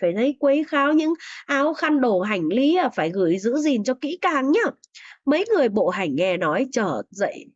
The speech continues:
tạ rằng, à, <laughs> "Ông nói phải lắm, chúng tôi rất cảm ơn, xong đi đường mỏi mệt quá, chắc là ngủ mê, è rủi ro khốn khổ.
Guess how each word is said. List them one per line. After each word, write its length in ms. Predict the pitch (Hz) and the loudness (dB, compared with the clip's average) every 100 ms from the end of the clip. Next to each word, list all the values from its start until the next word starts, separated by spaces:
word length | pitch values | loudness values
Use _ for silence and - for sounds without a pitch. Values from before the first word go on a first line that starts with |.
| - | -8
tạ 140 | - - | -6 -4
rằng, 240 | 185 156 | -4 -4
à, 100 | 135 - - - | -4 -8 -18 -14
<laughs> 680 | 220 - 214 202 202 - 190 - - - | -10 -6 -4 -2 -4 -6 -8 -10 -14 -6
"Ông 200 | 208 180 | -4 -2
nói 180 | 165 208 | -2 -2
phải 320 | 220 160 123 | -4 -4 -2
lắm, 440 | 170 170 220 269 - - - | 0 0 0 0 -2 -10 -6
chúng 160 | 185 | -2
tôi 140 | 233 208 | 0 2
rất 220 | 277 - | 0 -2
cảm 300 | 220 202 277 | -4 0 2
ơn, 400 | 277 247 254 190 | 2 2 2 0
xong 280 | - 180 175 | -2 -4 0
đi 140 | 175 | 0
đường 280 | 165 190 143 | 2 0 0
mỏi 400 | 185 - 139 185 | -2 -2 -2 0
mệt 220 | 214 208 - - | 2 0 -2 -4
quá, 240 | 269 294 | -2 -2
chắc 180 | 302 359 | -2 -2
là 80 | 277 | 0
ngủ 380 | 220 220 156 175 | 0 2 2 2
mê, 240 | 262 285 277 - - | 4 2 0 -8 -10
è 280 | 208 190 156 | -4 -2 -2
rủi 280 | 180 160 151 | -2 -2 -2
ro 220 | 208 190 | -2 -2
khốn 360 | - 214 208 320 | -2 0 2 0
khổ. 540 | 359 285 185 147 196 | 0 0 2 2 0